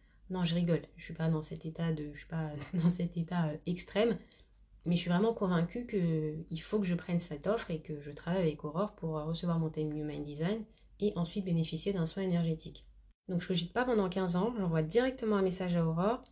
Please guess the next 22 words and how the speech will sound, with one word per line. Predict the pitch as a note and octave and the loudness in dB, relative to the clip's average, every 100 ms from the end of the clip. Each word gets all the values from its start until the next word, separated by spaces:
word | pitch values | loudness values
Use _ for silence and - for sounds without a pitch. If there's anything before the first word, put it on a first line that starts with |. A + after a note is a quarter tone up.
| - - - | -20 -20 -2
on | G#3+ | 2
discute | G3+ G3+ G#3 | 2 0 -2
brièvement | F#3+ F#3+ F3+ E3+ F3 B3 - - - - | 0 0 2 4 4 4 0 -14 -18 -4
et | F3 | 2
bim | A3+ B3+ | 4 6
bam | G3+ F3+ | 6 6
boum, | G#3+ B3 - | 4 2 -2
tout | B3+ | -8
se | - | -2
met | A3 | -2
en | |
place | G#3+ G#3+ | 0 -2
rapidement | G3 F#3 F3 G3 | -4 -2 2 2
pour | A3 | 0
que | F#3+ | -4
je | F3 | -6
puisse | - F#3 | -4 -2
bénéficier | F#3 F3+ - G#3+ | 0 0 -2 -2
de | G3 | -2
ce | F#3+ | -2
service. | - F3 D3 - - - - - - _ - - - - - - | -2 0 0 -4 -16 -20 -20 -20 -20 _ -20 -20 -20 -20 -14 -4
Ensuite, | B3+ - D#3+ - - | -2 -2 -4 -6 -14